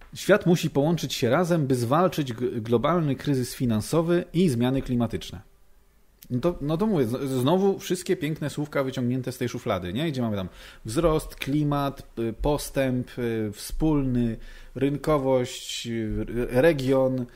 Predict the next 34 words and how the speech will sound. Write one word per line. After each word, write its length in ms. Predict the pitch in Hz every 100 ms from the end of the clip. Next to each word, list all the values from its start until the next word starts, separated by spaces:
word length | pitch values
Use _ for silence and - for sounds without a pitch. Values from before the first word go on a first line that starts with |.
| - - - -
Unia, 640 | 160 143 139 131 127 120
razem. 520 | 127 156 135 135 131
Wiecie, 160 | 240 247
to 80 | 233
się 60 |
tam 160 | 190 160 - - 127 - - 123
bierze 240 | 160 147
te 80 | 131
słowa, 260 | - 165 135
wyciąga 300 | 123 139 131
z 60 |
kapelusza. 560 | 131 127 143 160 143 135 - - - - - -
Z 160 | - -
pierwszych 420 | 143 143 - 120
pięciu 280 | 135 135 127
buduje 320 | 117 117 117
się 140 | - 104
nagłówek, 500 | 104 156 175 147 -
z 60 |
kolejnych 400 | - 135 135 123
dwudziestu 460 | 113 120 120 - 110
preambułę 640 | 110 107 127 190 160 139
i 80 | 196
reszta 280 | 151 - 131
na 100 | 123
dwa 140 | 117
rozdziały 360 | 117 110 110 104
wystarcza, 380 | 104 185 185 131
a 40 |
potem 220 | - 139
się 100 | 127
już 80 | 120
tylko 220 | 120 117
kopiuje 460 | 113 101 113 113